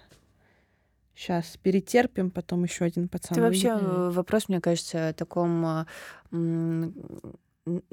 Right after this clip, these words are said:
Speaker 2: как сказать, нарастающем паттерне неуважения.
Speaker 3: У меня вот в такие моменты, что меня поставили на фон.
Speaker 2: Да.
Speaker 3: <laughs> Вот, если кто-то щас слушает наш <laughs> подкаст на фоне, вот я себя так иногда чувствую на сцене, когда кто-то
Speaker 1: Мгм.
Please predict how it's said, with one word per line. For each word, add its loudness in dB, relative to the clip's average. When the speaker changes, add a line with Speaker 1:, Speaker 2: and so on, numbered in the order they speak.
Speaker 2:
как -6
сказать, -4
нарастающем 2
паттерне 0
неуважения. 2
Speaker 3:
У -2
меня -2
вот -4
в -16
такие -4
моменты, -4
что -6
меня -4
поставили -4
на -2
фон. -6
Speaker 2:
Да. 4
Speaker 3:
<laughs> 4
Вот, 0
если 0
кто-то 0
щас -6
слушает -4
наш -2
<laughs> -2
подкаст 0
на -4
фоне, -4
вот -2
я 4
себя -4
так -6
иногда -4
чувствую -6
на -4
сцене, -2
когда -6
кто-то 2
Speaker 1:
Мгм. -10